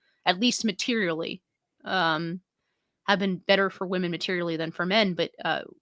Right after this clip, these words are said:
what we're seeing is working class men of primary working age, uh, dropping out and, um, largely either existing on, um, welfare benefits or on side income,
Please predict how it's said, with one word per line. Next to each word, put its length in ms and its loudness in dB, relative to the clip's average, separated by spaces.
what 140 -14
we're 100 -6
seeing 260 -4
is 280 -4
working 280 -2
class 420 0
men 300 0
of 220 -6
primary 420 2
working 320 -4
age, 520 -2
uh, 160 4
dropping 400 4
out 280 6
and, 540 -2
um, 540 -2
largely 800 0
either 440 4
existing 560 0
on, 560 -2
um, 340 -2
welfare 260 2
benefits 520 2
or 380 2
on 440 -2
side 300 2
income, 540 -2